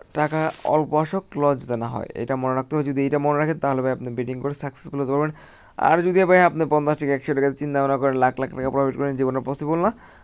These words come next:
বাদ দিয়ে দেন, দুই এক হাজার টাকা দিয়ে জীবনে ভাই, আহ, বিগ অ্যামাউন্ট প্রফিট করা যাবে না। সময় লাগে বিগ অ্যামাউন্ট প্রফিট করতে চাইলে, অবশ্যই ধৈর্য ধরতে হবে। যারা একদিনে কোটি হতে চান বেটিং করে, তারা ভাই বাদ দেন, শুধু তাদের লস হবে।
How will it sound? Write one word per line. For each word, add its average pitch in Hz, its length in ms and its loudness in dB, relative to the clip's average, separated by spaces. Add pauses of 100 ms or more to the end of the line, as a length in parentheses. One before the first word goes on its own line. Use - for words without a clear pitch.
(100)
বাদ 151 380 4
দিয়ে 165 120 2
দেন, 165 200 2
দুই 160 120 4
এক 156 80 8
হাজার 156 180 6
টাকা 151 180 4
দিয়ে 147 120 -2
জীবনে 147 240 2
ভাই, 143 180 4
আহ, 110 560 -2
বিগ 127 180 -2
অ্যামাউন্ট 135 260 -2 (380)
প্রফিট 135 260 0
করা 139 160 0
যাবে 143 220 4
না। 220 100 -2 (340)
সময় 156 380 2
লাগে 156 180 6
বিগ 143 140 4
অ্যামাউন্ট 135 240 2
প্রফিট 139 260 0
করতে 151 220 -4
চাইলে, 196 160 2
অবশ্যই 147 400 4 (1080)
ধৈর্য 156 220 2
ধরতে 139 240 2
হবে। 117 120 2
যারা 123 380 6
একদিনে 135 420 0
কোটি 139 220 -2
হতে 139 240 0
চান 143 160 0
বেটিং 135 240 -2
করে, 135 160 -2
তারা 120 180 4
ভাই 117 180 2
বাদ 120 260 4
দেন, 131 140 -2
শুধু 131 200 -6
তাদের 127 160 -2
লস 127 280 0
হবে। 156 120 -2